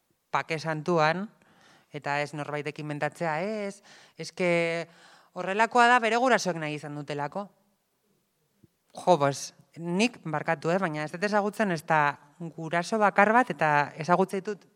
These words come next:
bi mila familia, Espainiar Estatu osoan. Ez dut ezagutzen, o sea, no conozco a ninguna familia que haya preferido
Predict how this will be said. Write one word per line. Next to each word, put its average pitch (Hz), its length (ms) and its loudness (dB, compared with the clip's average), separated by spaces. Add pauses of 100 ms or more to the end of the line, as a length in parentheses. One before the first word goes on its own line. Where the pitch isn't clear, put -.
(200)
bi 170 260 -4
mila 202 320 4
familia, 202 420 2 (1300)
Espainiar 185 420 -4
Estatu 180 340 -6 (200)
osoan. 233 500 2 (1400)
Ez 190 80 -10
dut 277 120 0
ezagutzen, 190 640 0
o 160 40 -18
sea, 185 140 -6
no 202 120 0
conozco 247 400 2
a 175 120 0
ninguna 180 640 0
familia 190 580 -4 (920)
que 214 120 6
haya 233 200 6
preferido 156 640 -2